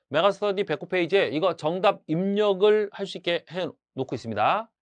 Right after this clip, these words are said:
그래서 요거를 여러분들이 미리 본 친구들, 공부 잘하는 친구들이 많아.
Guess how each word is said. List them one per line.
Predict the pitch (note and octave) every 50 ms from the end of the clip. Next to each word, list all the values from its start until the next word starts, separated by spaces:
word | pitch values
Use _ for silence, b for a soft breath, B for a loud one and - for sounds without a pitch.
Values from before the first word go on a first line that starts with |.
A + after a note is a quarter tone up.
| _ _ _ _ _ _ _ _ _
그래서 | C#3+ D#3+ F#3 D#3 G#2 - - _ _ _ _ _ -
요거를 | C#3 E3+ F3+ G3+ G#3 G#3+ G#3+ G#3 E3
여러분들이 | D3 D#3 F3 F3+ F#3 F3+ F#3 F#3+ F#3+ F#3+ F#3 E3+ - _
미리 | _ C3 B2+ D3+ F#3 F3+ G3+ G#3 G#3 G#3 G#3 - - _ _ -
본 | D#3+ F3 F3+
친구들, | E3+ - D#3 D3+ A2+ G2+
공부 | - - D#3 E3
잘하는 | D#3+ - - C#3 D#3+ E3+
친구들이 | D#3+ D#3 D#3+ C#3+ C3+
많아. | B2+ A#2+ A2 A2+ A#2 A2+ A#2+ D3 F#3+ A3 B3